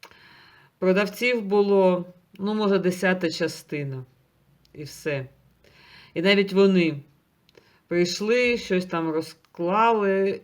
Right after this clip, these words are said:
і казали: «Ну, десь, може, годину, може, дві години витримаємо та підемо». Але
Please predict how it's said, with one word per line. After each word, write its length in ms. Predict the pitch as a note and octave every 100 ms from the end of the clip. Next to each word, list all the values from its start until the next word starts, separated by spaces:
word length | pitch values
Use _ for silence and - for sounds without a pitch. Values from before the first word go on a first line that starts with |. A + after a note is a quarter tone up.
| -
і 120 | F#3
казали: 720 | F#3 F3 D#3+ D#3 C#3+ C#3 C#3 - _ _ _ _ _
«Ну, 500 | G3 A3 B3 B3 A#3
десь, 460 | G3 A3 A3+ G3+ -
може, 360 | G3+ G#3 F#3
годину, 600 | F3+ F#3 F3+ G3 A#3+ A3 G3
може, 340 | F#3 F3 F3+
дві 300 | F3 F3+ A3+
години 480 | G3 F#3+ F3 F3 F3
витримаємо 760 | F3 A3 F#3 F3+ E3+ E3 D#3+
та 180 | D#3+ D#3+
підемо». 580 | - D#3 C#3 C#3 B2+ A#2 - _ _ _ -
Але 600 | G#3 G#3 A#3+ D4 D#4 D#4